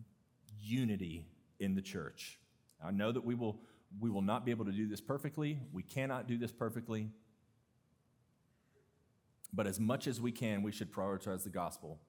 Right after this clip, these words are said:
and love our neighbor over our freedoms. So pursue growth, protect peace, prioritize the gospel. If we can learn to do this as a church,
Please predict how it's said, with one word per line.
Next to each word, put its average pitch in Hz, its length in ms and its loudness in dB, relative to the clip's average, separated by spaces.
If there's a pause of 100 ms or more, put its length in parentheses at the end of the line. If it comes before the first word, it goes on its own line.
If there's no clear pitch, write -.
(520)
and 101 160 2
love 98 200 4
our 98 80 4
neighbor 90 420 2
over 90 280 0
our 78 180 -2
freedoms. - 680 -10 (1000)
So - 120 -12
pursue 135 380 0
growth, 120 600 2 (520)
protect 127 460 -2
peace, 98 580 -2 (960)
prioritize 98 540 0
the 98 60 -2
gospel. - 480 -6 (920)
If - 60 -4
we 127 60 2
can 127 160 0
learn 135 220 2
to 143 100 2
do 135 180 2
this 123 280 2
as 117 120 0
a 127 60 -2
church, - 580 -2